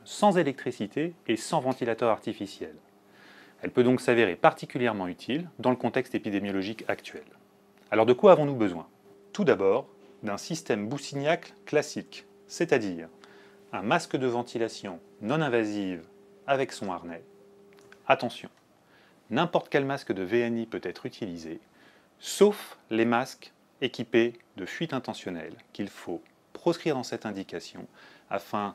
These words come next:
d'éviter toute contamination du personnel. Une valve de Boussignac et un débitmètre à oxygène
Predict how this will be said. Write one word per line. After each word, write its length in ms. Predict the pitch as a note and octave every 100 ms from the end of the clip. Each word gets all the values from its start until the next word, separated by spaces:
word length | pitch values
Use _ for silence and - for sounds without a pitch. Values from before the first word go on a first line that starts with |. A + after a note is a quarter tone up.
| -
d'éviter 540 | F#2+ C#3+ C#3 - C3
toute 300 | D3+ - F2+
contamination 640 | - D3+ C3 A#2+ A2+ A2 A#2+
du 100 | A2
personnel. 480 | G#2+ - F#2+ D#2+ - _ _ _ _ _ _ - - _ _ _ _ _
Une 300 | - F#2 E2+ D#2+ -
valve 260 | A#2+ E3
de 100 | B2
Boussignac 800 | A2 G2 - F2 D#2+ C#3 - - _ - - - _ _ -
et 240 | G#3+ A3 - - -
un 100 | G#2+
débitmètre 640 | G#2+ F3+ E3 D#3+ B2 - - -
à 120 | F#3+
oxygène 640 | D#3+ - G#2+ E2+ D#2+ F#2+